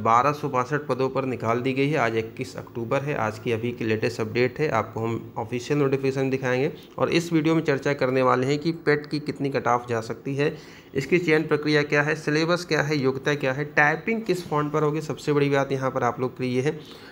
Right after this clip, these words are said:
ट्रिपल सी के और कौन कौन से विकल्प हो सकते हैं, आपको क्या पढ़ना है, संपूर्ण जानकारी इस वीडियो में है। तो चलिए वीडियो में आगे बढ़ते हैं।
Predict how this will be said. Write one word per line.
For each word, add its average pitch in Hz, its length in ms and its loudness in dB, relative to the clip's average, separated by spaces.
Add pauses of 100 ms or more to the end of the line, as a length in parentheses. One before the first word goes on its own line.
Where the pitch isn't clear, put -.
(160)
ट्रिपल 196 280 6
सी 196 180 2
के 190 100 2
और 170 200 4
कौन 165 220 2
कौन 170 140 0
से 165 140 -2
विकल्प 156 320 0
हो 151 80 0
सकते 151 320 -4
हैं, 156 60 2
आपको 135 220 0
क्या 139 280 2
पढ़ना 135 360 2
है, 147 120 0
संपूर्ण 147 440 0
जानकारी 139 380 4
इस 139 140 -4
वीडियो 131 200 4
में 151 120 0
है। 170 100 -2
तो 143 80 -4
चलिए 160 300 2
वीडियो 143 260 4
में 143 100 4
आगे 127 180 4
बढ़ते 143 280 0
हैं। 180 200 2